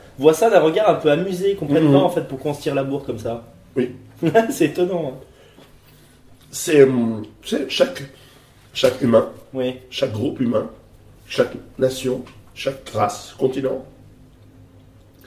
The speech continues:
Speaker 2: a ses avantages et ses, et ses inconvénients
Speaker 1: Oui.
Speaker 2: de, de culture, de, de façon d'être, de comportement. Et il est impossible de savoir que, hum, peut-être que ce qui fait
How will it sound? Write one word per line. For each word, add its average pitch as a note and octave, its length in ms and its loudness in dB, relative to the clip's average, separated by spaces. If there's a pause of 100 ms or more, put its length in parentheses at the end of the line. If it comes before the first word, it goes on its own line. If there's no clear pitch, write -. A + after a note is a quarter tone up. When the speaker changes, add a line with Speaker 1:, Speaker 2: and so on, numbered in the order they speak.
(560)
Speaker 2:
a B2 60 -4
ses B2+ 140 0
avantages B2+ 360 2
et - 20 -8
ses, C3+ 300 -6
et B2 100 0
ses B2 240 -4
inconvénients B2+ 480 -4
Speaker 1:
Oui. C3+ 220 -2 (100)
Speaker 2:
de, G#2+ 460 0
de A#2 60 -8
culture, B2 640 -6
de, A#2 260 -6
de A2+ 100 -8
façon A#2+ 400 -10
d'être, C3+ 280 0
de A#2+ 60 -2
comportement. B2+ 680 -6 (760)
Et A#2+ 100 -2
il B2+ 80 6
est C3 40 4
impossible G3 400 0
de D#3 60 -4
savoir D3 520 0
que, C#3 100 -6
hum, A2+ 380 -4
peut-être - 420 -4 (180)
que - 100 -16
ce - 120 -8
qui - 140 -10
fait G#3 440 0